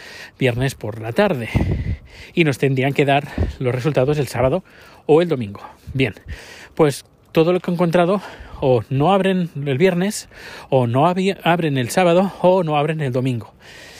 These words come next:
Había pensado, bueno, pues si no abren el viernes, pues que abren el, el sábado, pero tampoco. Y hay algunos que abren el sábado, pero no abren el domingo.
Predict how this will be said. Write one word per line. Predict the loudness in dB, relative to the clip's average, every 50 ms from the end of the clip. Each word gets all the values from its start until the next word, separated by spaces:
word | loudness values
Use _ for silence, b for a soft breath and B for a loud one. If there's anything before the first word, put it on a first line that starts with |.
| B B B B _ _ _ _ _ 0
Había | 2 2 2
pensado, | 2 0 -2 -2 0 2
bueno, | 2 2 2 2
pues | 0 -2 -2
si | -2 0
no | 2
abren | 2 2 2 2
el | 0 0 2
viernes, | 2 0 0 -2 -4 -4
pues | -2 -4 -4 -4
que | -2 -2 0
abren | 0 0 0 0
el, | -2 -2 -4 -4 -4
el | -4 -4 -2
sábado, | 0 2 2 2 2 2 0 -2 B B B B B B B -10
pero | -6 -6 -4 -2
tampoco. | -2 -2 0 2 0 0 0 -4 -14 -16 -20 -20 B B B B B B B B B B B B _ _
Y | -2 0 2 2
hay | 4 4 4
algunos | 4 4 2 2 2 2 2
que | 2 2
abren | 2 2 2 0
el | -2 0
sábado, | 2 4 4 4 2 2 -2 -4 -4 -2
pero | 0 2 2 2 0 0 -2 -4
no | -2 -2 -2 0 2 2 4
abren | 4 4 2 0
el | 0
domingo. | 2 2 2 2 2 0 -2 -6